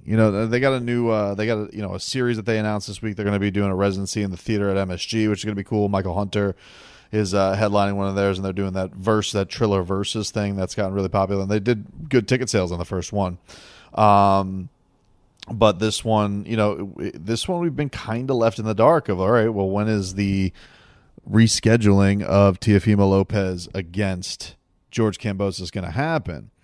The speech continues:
Because, like, for example, we just had, uh, the, the same fallout,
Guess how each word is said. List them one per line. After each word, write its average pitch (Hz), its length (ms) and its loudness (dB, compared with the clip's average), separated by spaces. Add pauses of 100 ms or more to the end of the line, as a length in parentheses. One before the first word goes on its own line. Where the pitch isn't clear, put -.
(380)
Because, 104 440 0
like, 117 140 0
for 117 160 0
example, 98 360 -2
we 92 140 -4
just 98 300 -4
had, 98 240 0
uh, 92 520 0
the, 95 320 -2
the 92 120 -8
same 107 320 -4
fallout, 95 640 0